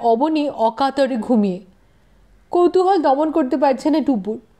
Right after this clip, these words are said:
মশারি সরিয়ে সন্তর্পণে নামল চৌকি থেকে। রাতের দিকে ভালোই ঠান্ডা পড়েছে থলকুবাদে।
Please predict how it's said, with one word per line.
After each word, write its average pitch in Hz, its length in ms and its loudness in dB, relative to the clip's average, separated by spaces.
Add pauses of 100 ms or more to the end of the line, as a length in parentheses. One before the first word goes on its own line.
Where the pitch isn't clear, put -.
(480)
মশারি 320 420 2
সরিয়ে 349 360 2
সন্তর্পণে 277 800 0
নামল 247 440 0
চৌকি 208 420 0
থেকে। 170 300 -8 (1040)
রাতের 240 480 -2
দিকে 330 240 0
ভালোই 214 440 -2
ঠান্ডা 220 380 -2
পড়েছে 196 360 0
থলকুবাদে। 160 600 -6